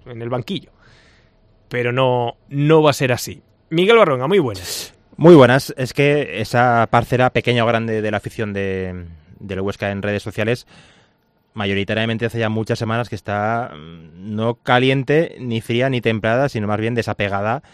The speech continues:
Speaker 2: al Huesca, al Huesca de Michel. Y por eso yo creo que la sensación de volver a empezar, que podía llevar consigo el cese del técnico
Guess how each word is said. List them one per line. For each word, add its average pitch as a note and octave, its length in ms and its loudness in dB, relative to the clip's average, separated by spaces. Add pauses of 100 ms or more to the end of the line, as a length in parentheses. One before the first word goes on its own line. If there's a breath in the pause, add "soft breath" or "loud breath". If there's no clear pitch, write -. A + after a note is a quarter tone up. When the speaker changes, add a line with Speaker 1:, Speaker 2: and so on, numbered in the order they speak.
(420 soft breath)
Speaker 2:
al F#2+ 220 -6
Huesca, G2+ 380 -6
al F#2+ 160 -8
Huesca G2+ 240 -2
de A#2+ 100 0
Michel. G2+ 440 -6 (500)
Y G2 100 -12
por G2 140 -6
eso - 400 -4
yo G2 140 -8
creo G#2 160 -4
que G2 680 -6 (220)
la G#2+ 480 -4
sensación A#2+ 720 -4
de D3+ 240 -2
volver D3 260 2
a C#3+ 40 2
empezar, C3 520 -2 (480 soft breath)
que G2+ 100 -12
podía G2+ 180 -2
llevar A#2+ 240 2
consigo A2 560 -2
el G#2 100 -6
cese A2 320 -8
del G2+ 200 -6
técnico G2 760 -6